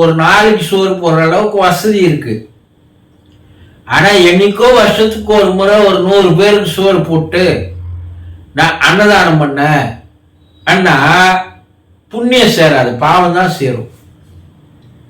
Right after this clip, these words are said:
நீங்கள் மனதில் ஒன்றை நினைத்துக் கொண்டு செயலில் வேறொன்றை செய்தால் அது பாவமாக மாறும் சொல்கிறார்கள். ஆக உங்களுடைய தினசரி வாழ்க்கை எப்படி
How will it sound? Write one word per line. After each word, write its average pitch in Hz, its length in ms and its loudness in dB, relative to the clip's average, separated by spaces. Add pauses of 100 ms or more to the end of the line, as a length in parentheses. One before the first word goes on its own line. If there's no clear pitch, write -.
(960)
நீங்கள் 220 300 4 (120)
மனதில் 285 580 2
ஒன்றை 208 240 4 (140)
நினைத்துக் 214 540 0
கொண்டு 165 300 2 (380)
செயலில் 240 560 2
வேறொன்றை 185 580 2 (120)
செய்தால் 170 600 2 (520)
அது 208 180 4 (240)
பாவமாக 196 680 0 (100)
மாறும் 147 880 -4
சொல்கிறார்கள். 123 680 -10 (580)
ஆக 131 120 -10 (1000)
உங்களுடைய 156 420 2 (200)
தினசரி 254 540 2 (120)
வாழ்க்கை 185 400 0 (160)
எப்படி 175 320 -2